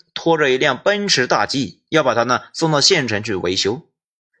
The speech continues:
如果说在中国哪个公司的理念最贴近第一性原则，答案呢应该不少。但是五菱肯定能够算作一个，它已经发现了流量密码，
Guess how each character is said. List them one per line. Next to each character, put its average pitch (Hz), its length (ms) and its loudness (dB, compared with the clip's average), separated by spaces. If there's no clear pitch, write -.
如 247 160 0
果 208 160 4
说 175 500 0
在 - 380 -2
中 262 300 0
国 101 360 0
哪 117 160 2
个 180 80 0
公 185 220 -2
司 175 120 -2
的 170 120 0
理 113 180 -2
念 110 240 -2
最 180 160 0
贴 151 260 0
近 143 220 -4
第 196 240 -2
一 220 80 2
性 147 200 4
原 90 160 -4
则， 82 360 -6
答 107 200 4
案 139 160 2
呢 110 260 2
应 120 140 -4
该 107 100 2
不 95 180 -4
少。 73 280 -12
但 247 200 2
是 247 100 4
五 202 260 2
菱 175 300 2
肯 185 240 2
定 240 160 0
能 180 160 2
够 175 80 2
算 175 180 2
作 139 140 0
一 87 100 -4
个， - 300 -10
它 269 200 2
已 208 60 4
经 185 180 -2
发 214 280 0
现 226 160 2
了 135 240 -2
流 113 340 0
量 190 260 0
密 165 220 -2
码， - 160 -14